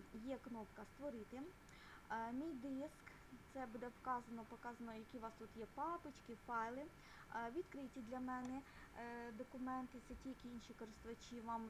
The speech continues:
відкрили, доступ до яких, е, фото, останні створені, позначені і видалені. Ну, звичайно, що зручно інформацію зберігати у папках, вона буде відсортована і, е,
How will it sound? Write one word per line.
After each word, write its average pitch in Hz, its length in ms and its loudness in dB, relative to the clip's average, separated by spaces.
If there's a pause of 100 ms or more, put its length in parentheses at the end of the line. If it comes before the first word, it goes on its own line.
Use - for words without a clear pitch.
відкрили, 233 460 0 (100)
доступ 220 460 0
до 247 60 -2
яких, 254 300 -4 (540)
е, 233 280 2 (140)
фото, 359 380 8
останні 247 400 2
створені, 339 640 6
позначені 311 640 0 (220)
і 381 40 8
видалені. 202 600 2 (640)
Ну, 370 120 4 (200)
звичайно, 247 540 2
що 254 280 -2
зручно 262 440 0
інформацію 233 720 0
зберігати 226 640 2 (120)
у 262 40 0 (1040)
папках, 240 500 6
вона 254 220 4
буде 226 200 2
відсортована 240 840 0 (100)
і, 240 240 0
е, 220 80 2